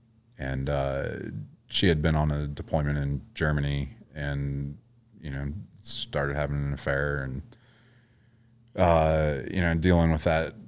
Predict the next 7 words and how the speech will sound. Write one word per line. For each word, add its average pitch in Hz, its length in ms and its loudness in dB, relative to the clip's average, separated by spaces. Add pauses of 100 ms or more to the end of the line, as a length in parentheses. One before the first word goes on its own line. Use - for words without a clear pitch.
(220)
adversity, 87 600 2
I 82 80 0
was - 460 -2 (240)
trying 90 400 6
to 82 260 2
fix - 360 0
things. 80 560 2